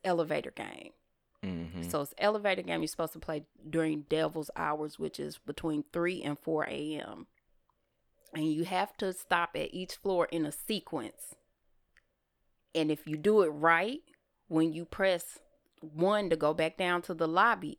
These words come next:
Speaker 1: it'll let you off on whose floor? The floor we stayed on.
Speaker 2: Floor ten.
Speaker 1: And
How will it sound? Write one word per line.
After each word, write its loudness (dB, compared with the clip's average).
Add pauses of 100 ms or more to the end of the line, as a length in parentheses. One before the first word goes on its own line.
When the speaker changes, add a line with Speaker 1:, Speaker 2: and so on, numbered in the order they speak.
Speaker 1:
it'll 4
let -2
you -8
off -4
on -4 (100)
whose 0
floor? 4 (260)
The 8
floor 8
we 4
stayed 0
on. -4 (220)
Speaker 2:
Floor 0
ten. -6 (840)
Speaker 1:
And -2